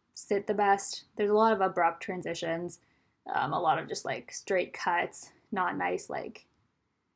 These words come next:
they don't use kinda nice, like, medium shots to just kind of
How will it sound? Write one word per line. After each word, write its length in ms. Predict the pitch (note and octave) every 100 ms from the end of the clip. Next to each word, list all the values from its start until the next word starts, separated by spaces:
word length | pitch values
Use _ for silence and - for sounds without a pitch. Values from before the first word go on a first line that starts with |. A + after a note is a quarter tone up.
| _ -
they 80 |
don't 160 | G#3 F#3+
use 220 | F#3+ F#3
kinda 240 | F#3+ F#3 F3+
nice, 300 | F3+ F3 F#3
like, 100 | F#3
medium 460 | F#3 F#3 F#3 F3+
shots 400 | F3+ F3 F3 -
to 80 | F#3
just 240 | F3+ F3
kind 260 | - F3+ F3+
of 220 | F3+ F3